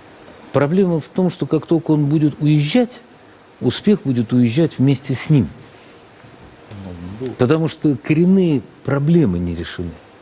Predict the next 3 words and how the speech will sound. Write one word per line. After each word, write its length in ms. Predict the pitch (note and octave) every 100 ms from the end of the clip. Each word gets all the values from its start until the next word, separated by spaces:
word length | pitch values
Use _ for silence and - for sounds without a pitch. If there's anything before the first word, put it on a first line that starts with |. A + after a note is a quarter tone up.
| - - - - - - - - - - - -
Не 140 | - B2
даётся 540 | C#3 E3+ C#3+ - C#3 -
анализ. 680 | C3 C3+ G2 D2+ - -